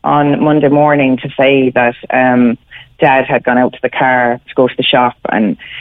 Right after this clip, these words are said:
he had actually come back in and said to my mother, "Do you know where the mirror is?" Um, because she had been cleaning the car the day before. So,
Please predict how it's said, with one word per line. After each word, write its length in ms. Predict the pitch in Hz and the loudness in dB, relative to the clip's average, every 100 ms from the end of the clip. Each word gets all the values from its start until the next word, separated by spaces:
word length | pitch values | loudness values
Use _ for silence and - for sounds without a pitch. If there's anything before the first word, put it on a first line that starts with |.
| - | -12
he 160 | - 175 | 0 2
had 80 | 156 | 2
actually 300 | 160 - 147 | 0 -2 -2
come 160 | 165 | 0
back 240 | 151 147 - | 0 0 2
in 240 | 165 143 | 2 2
and 240 | - 143 131 | 0 -2 2
said 260 | 143 131 - _ - | 2 2 -2 _ -8
to 260 | 80 - | -6 -2
my 140 | 156 147 | 0 2
mother, 340 | 160 156 131 | 2 2 2
"Do 100 | 135 | 2
you 80 | 147 | 0
know 120 | 147 | 2
where 120 | 135 131 | 2 2
the 80 | |
mirror 300 | 139 185 160 | 2 4 2
is?" 260 | - 120 104 - - - - _ 151 | 2 -2 -4 -10 -20 -20 -20 _ 0
Um, 360 | 147 143 143 | 2 2 2
because 260 | 165 160 160 | -2 -2 0
she 160 | 214 | 2
had 100 | 190 | 2
been 140 | 180 175 | 2 -4
cleaning 380 | 196 190 160 135 | 0 0 0 -2
the 60 | |
car 460 | - 175 156 117 104 _ _ - | -2 0 0 -2 -4 _ _ -14
the 140 | - 160 | -4 2
day 160 | 156 | 2
before. 560 | 147 - 196 160 104 95 - | 2 0 2 4 2 -4 0
So, 240 | 151 143 | 0 0